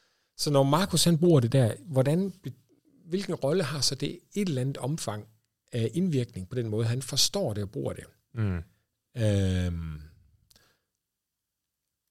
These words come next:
Speaker 1: og så, så, altså groft sagt, ikke? Altså, hvis vi skal helt ind til benet, kan man sige, jamen, altså, betyder evangeliet, øh, syndernes forladelse? Og så bliver det altså noget, som kirken administrerer.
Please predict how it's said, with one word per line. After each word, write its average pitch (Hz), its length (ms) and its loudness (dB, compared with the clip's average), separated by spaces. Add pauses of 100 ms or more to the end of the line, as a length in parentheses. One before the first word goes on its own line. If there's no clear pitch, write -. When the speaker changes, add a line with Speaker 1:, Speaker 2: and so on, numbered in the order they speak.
(480)
Speaker 1:
og 127 100 4
så, - 220 4 (100)
så, 143 340 4 (300)
altså 113 200 2
groft - 200 -2
sagt, - 320 0
ikke? 151 160 0
Altså, 110 160 -4
hvis 117 120 0
vi 113 60 -4
skal 113 200 -4
helt 202 160 0
ind 139 80 0
til - 80 -4
benet, 135 260 -2
kan 135 60 -4
man 131 80 -2
sige, 135 240 0
jamen, 113 240 0
altså, 113 200 -6
betyder 180 400 -4
evangeliet, 117 720 -2 (540)
øh, 98 240 -4
syndernes 160 460 0
forladelse? 113 640 -2 (580)
Og 127 80 -2
så 175 120 4
bliver 127 140 2
det 107 100 -2
altså - 240 -2
noget, 101 160 0
som 98 120 -4
kirken - 340 -2
administrerer. 101 600 -2